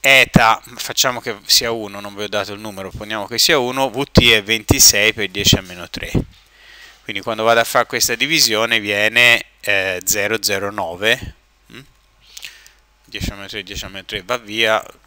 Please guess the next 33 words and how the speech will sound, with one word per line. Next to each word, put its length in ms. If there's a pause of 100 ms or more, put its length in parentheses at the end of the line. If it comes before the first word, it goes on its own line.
(160)
due 200
e 60
quattro 500
è 40
un 100
po', 120
un 380
po', 360
un 300
po' 100
meno 240
di 120
un 120
decimo 480
di 140
ventisei. 680 (560)
Quindi 180
diciamo 320
zero 300
zero 180
nove, 440
uno 440
su 280
G 460 (140)
è 180
un, 240
è 440
ventisei 560
diviso 340
due 120
e 40
quattro 380
farà 520